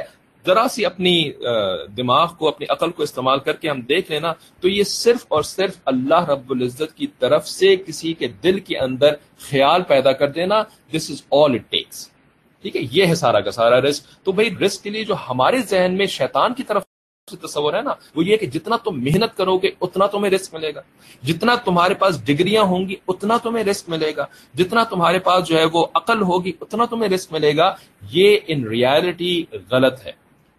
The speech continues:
یہ رسک کا جو ہے وہ ان چیزوں کے ساتھ تعلق نہیں ہوتا،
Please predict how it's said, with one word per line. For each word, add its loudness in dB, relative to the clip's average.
یہ 2
رسک -4
کا -2
جو -6
ہے -2
وہ -2
ان -6
چیزوں -8
کے -8
ساتھ -6
تعلق 0
نہیں -4
ہوتا، 2